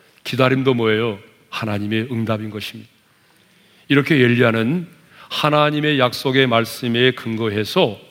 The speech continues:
확신을 가지고 기도의 응답에 도전했습니다. 엘리야가 기도의 응답을 확신했던 두 번째 근거가 있습니다. 첫 번째 근거는 뭐예요? 하나님의 약속의 말씀.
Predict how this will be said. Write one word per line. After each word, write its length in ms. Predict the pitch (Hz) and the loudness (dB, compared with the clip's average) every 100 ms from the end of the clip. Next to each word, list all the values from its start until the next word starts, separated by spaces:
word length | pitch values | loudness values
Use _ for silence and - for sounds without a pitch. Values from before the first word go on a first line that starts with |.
| _ - - - | _ -20 -20 -6
확신을 640 | - 180 - - 185 180 | -4 -4 -4 -2 2 2
가지고 600 | 120 110 110 107 156 240 - - _ _ | 0 -2 -2 2 2 2 -4 -20 _ _
기도의 360 | - 107 110 107 | -10 -4 -2 -2
응답에 400 | 101 104 107 110 | -4 -4 -2 -2
도전했습니다. 680 | 110 107 110 107 110 98 - _ _ _ _ _ _ _ _ - | -4 -2 -2 -2 -6 -10 -14 _ _ _ _ _ _ _ _ -6
엘리야가 600 | 113 110 107 107 123 226 - _ _ _ _ | -2 0 -2 0 -2 -2 -6 _ _ _ _
기도의 360 | - 127 151 160 | -8 0 4 4
응답을 420 | 131 127 131 135 | 4 2 4 2
확신했던 840 | 123 180 - 143 113 - 180 123 104 - _ _ _ _ _ _ | 0 -4 -2 -2 -2 0 2 2 -4 -18 _ _ _ _ _ _
두 180 | - 117 | -6 0
번째 400 | 131 131 - 143 | 0 0 -2 -4
근거가 480 | - 120 117 120 | -2 -4 -4 -4
있습니다. 400 | 110 - 107 104 - _ | -6 -8 -14 -16 -20 _
첫 160 | - 151 | -8 -4
번째 200 | 160 143 | -2 0
근거는 320 | 135 139 139 | 2 2 2
뭐예요? 360 | 117 113 185 - - - _ _ - | 2 2 2 0 -12 -20 _ _ -12
하나님의 500 | - 123 113 113 107 | -4 0 0 0 0
약속의 400 | 101 - 107 104 | -2 -4 -4 -4
말씀. 500 | 98 - - 110 | -4 -6 -6 -6